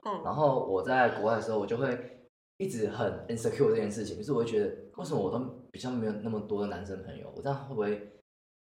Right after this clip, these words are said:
Speaker 2: 就看起来很怪还是什么的？
Speaker 1: 但是，所以你的意思是说，即使是你刚开始到国外，你也还是这样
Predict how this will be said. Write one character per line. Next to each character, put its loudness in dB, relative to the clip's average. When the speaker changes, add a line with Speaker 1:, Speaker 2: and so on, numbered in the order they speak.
Speaker 2:
就 -14
看 -4
起 -6
来 -6
很 -10
怪 2
还 -16
是 -16
什 -14
么 -16
的？ -20
Speaker 1:
但 -12
是， -4
所 -4
以 -2
你 -4
的 -4
意 -2
思 0
是 -4
说， -6
即 -8
使 -8
是 -6
你 -4
刚 -2
开 -4
始 -2
到 -4
国 -6
外， -2
你 -2
也 -6
还 -12
是 -16
这 -8
样 -8